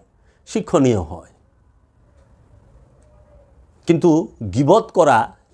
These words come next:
এটা তো ইসলাম সমর্থন করে না।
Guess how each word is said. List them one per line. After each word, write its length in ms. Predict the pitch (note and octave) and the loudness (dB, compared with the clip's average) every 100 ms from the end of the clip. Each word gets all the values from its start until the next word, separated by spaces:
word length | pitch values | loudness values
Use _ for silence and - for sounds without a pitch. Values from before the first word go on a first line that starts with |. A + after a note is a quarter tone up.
| _ - | _ -8
এটা 200 | G3 A3 | -4 -2
তো 420 | G#3+ F3+ E3 - _ _ _ _ _ _ - | 0 0 0 -4 _ _ _ _ _ _ -4
ইসলাম 360 | E3 - D3 | -4 0 0
সমর্থন 520 | C3+ C3 A#2+ G#2 A2 G2 | 0 -2 -2 -4 -8 -8
করে 260 | G#2 F2 | -8 -10
না। 120 | D#2 | -12